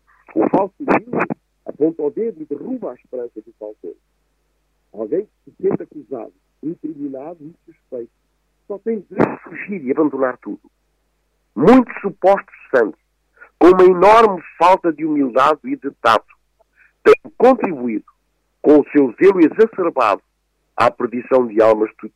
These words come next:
titubeantes. A falsa humildade, a falsa humildade é chamada soberba. E uma das características da soberba é a jactância. E a jactância faz-se patente através da admoestação acusatória,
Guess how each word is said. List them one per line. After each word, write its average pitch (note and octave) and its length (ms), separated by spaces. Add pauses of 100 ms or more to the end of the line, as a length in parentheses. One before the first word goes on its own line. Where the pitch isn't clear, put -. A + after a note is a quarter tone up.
titubeantes. G2 720 (880)
A G#2+ 100
falsa F#3+ 380
humildade, E3 540 (460)
a G2+ 80
falsa D3+ 340
humildade C3+ 580
é D3 60
chamada C3 420 (120)
soberba. A2 500 (800)
E - 120
uma A#3+ 160
das B3 180
características A3 800
da G#3+ 180
soberba E3 460
é F#3+ 240
a E3+ 60
jactância. - 1040 (1080)
E E3 80
a F#3 40
jactância A3+ 760
faz-se F#3+ 400
patente G#3+ 480
através D#3+ 460
da D3+ 100
admoestação C#3+ 640
acusatória, C3+ 920